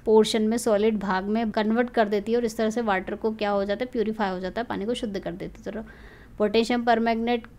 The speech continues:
किसकी तरह कार्य करता है, क्योंकि ये क्या है, एक ऑक्सीडाइजिंग एजेंट है,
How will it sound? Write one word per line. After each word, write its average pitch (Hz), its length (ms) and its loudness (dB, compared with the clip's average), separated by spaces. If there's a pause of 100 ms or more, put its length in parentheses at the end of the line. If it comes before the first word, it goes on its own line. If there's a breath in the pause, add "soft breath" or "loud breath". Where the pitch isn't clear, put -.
(140)
किसकी 226 260 -2
तरह 233 240 0
कार्य 220 260 2
करता 226 240 -2
है, 262 80 2
क्योंकि 226 260 -6
ये 214 80 -2
क्या 214 160 0
है, 247 80 2
एक 311 120 -2
ऑक्सीडाइजिंग 214 760 0
एजेंट - 420 -14
है, - 80 -20